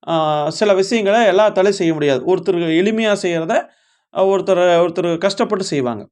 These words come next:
ஒருத்தர் செய்ய முடிஞ்சது இன்னொருத்தரால செய்ய முடியாது. அப்போ இதையெல்லாம் கற்றவர்கள் வந்து, ஆம், மனசுல நினைச்சுக்குவாங்க. அவங்க அதனால இதன் மூலமா என்ன சொல்ல வர்றாங்க அப்படின்னா, நம்ம எப்பவுமே தற்பெருமை பேசக்கூடாது அப்படிங்கிறத இந்த பாடல் மூலமா நமக்கு புரிய வச்சிருக்கிறாங்க. அப்போ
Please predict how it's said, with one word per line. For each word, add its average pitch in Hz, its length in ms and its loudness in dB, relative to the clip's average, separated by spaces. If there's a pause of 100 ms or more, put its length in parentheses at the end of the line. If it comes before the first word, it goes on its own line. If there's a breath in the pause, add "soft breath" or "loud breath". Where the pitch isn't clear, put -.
ஒருத்தர் 185 220 -2
செய்ய 196 320 0
முடிஞ்சது 202 320 0
இன்னொருத்தரால 175 260 -2
செய்ய 165 280 -4
முடியாது. 127 520 0 (220 soft breath)
அப்போ 135 460 -6 (100)
இதையெல்லாம் 143 520 -2
கற்றவர்கள் 160 540 0
வந்து, 156 420 -4 (160)
ஆம், 135 600 -4 (140)
மனசுல 160 600 0
நினைச்சுக்குவாங்க. 110 420 -4 (640)
அவங்க 147 440 0
அதனால 143 360 2
இதன் 143 180 0
மூலமா 180 160 2
என்ன 180 180 0
சொல்ல 170 220 2
வர்றாங்க 139 240 0
அப்படின்னா, 127 320 -2
நம்ம 139 240 -2
எப்பவுமே 160 400 -2 (380 loud breath)
தற்பெருமை 196 440 0
பேசக்கூடாது 139 720 -2
அப்படிங்கிறத 131 460 -4
இந்த 160 160 -6
பாடல் 131 320 -2
மூலமா 120 240 -4
நமக்கு 135 260 -6
புரிய 190 260 -2
வச்சிருக்கிறாங்க. 113 540 -6 (320)
அப்போ 156 440 -6